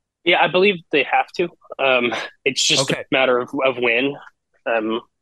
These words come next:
Speaker 1: so I know it's definitely on Tuesday. Sixteenth will be the first day on track, and it's just debating on when that time is gonna be. I believe they're, I, uh, I would have the first two hours to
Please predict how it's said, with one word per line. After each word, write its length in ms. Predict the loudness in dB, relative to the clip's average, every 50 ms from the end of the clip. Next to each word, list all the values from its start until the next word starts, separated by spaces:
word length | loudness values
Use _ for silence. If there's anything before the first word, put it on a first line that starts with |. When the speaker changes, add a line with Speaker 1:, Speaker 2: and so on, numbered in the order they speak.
| _ _ -16 -12 -8 -4
Speaker 1:
so 480 | -2 0 0 2 2 0 -2 -4 -8 _ _ _ _ _ _ _ _ _ _ _ _ -20 -20 _ -4 -2
I 80 | 0
know 180 | 2 2 2 2
it's 160 | 2 -2 -2
definitely 360 | -2 -2 -2 0 -2 -2 -2
on 140 | -2 -4 -4
Tuesday. 420 | -4 -4 -4 -4 -4 -4 -4 -4
Sixteenth 520 | -4 -4 -4 -4 -4 -4 -2 -2 -2 -2 -4 -4 -4
will 120 | -2 -2
be 120 | -2 -2 -2
the 100 | -2 -2
first 280 | -2 -2 -4 -4 -2
day 100 | -2 -2
on 180 | 0 0 -2 -2
track, 420 | -2 0 0 0 0 -2 -4 -8 _ -20 -20 -20 -20 -20 _ _ -2
and 120 | 0 0
it's 180 | 2 0 0 0
just 180 | -2 -2 -2
debating 400 | -2 -2 0 0 0 0 -2 -2
on 80 | -2 -2
when 100 | 0 -2
that 140 | -2 -4 -2 -2
time 180 | -2 0 0
is 120 | 0 -2 0
gonna 200 | -2 -2 -2 0
be. 200 | 0 0 2 2
I 100 | 2 2
believe 340 | 0 0 0 0 0 0 -2
they're, 220 | -2 -2 0 0
I, 120 | 0 0
uh, 340 | -2 0 -2 -2 0 0 -2 -2 0
I 100 | 0 0
would 120 | 0 0
have 160 | -2 -2 -2
the 80 | -4 -4
first 340 | -4 -4 -4 -4 -4 -4 -2
two 120 | -2 0 0
hours 520 | 0 0 0 -2 -2 -2 -2 -4 -6 -10 _ _ _ _ _ _ _ _ _ _ -4
to 400 | -2 0 2 2 0 -2 -4